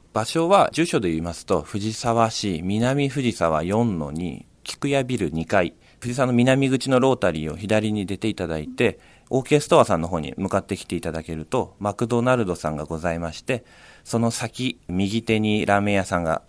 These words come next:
ございます。そこのビルの二階です。で、営業時間の方は十八時から平日二時まで、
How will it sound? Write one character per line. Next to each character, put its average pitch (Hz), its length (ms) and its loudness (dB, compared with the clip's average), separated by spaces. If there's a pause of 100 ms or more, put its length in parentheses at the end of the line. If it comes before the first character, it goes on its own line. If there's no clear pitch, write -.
(200)
ご 87 120 -10
ざ 80 120 -2
い 78 40 -2
ま 80 180 -6
す。 - 100 -20
そ - 140 -8
こ 101 100 -2
の 101 120 2
ビ 123 140 0
ル 120 120 2
の 135 280 2
二 92 160 -4
階 87 240 0
で 80 120 -8
す。 - 200 -20 (340)
で、 - 160 -2
営 143 100 2
業 156 140 2
時 175 120 -2
間 185 160 6
の 113 80 4
方 95 160 0
は 98 200 4
十 107 200 0
八 117 320 -2
時 135 120 -2
か 90 160 4
ら 80 180 0 (220)
平 101 140 -4
日 95 520 -2
二 104 140 0
時 101 120 0
ま 80 140 2
で、 - 200 -4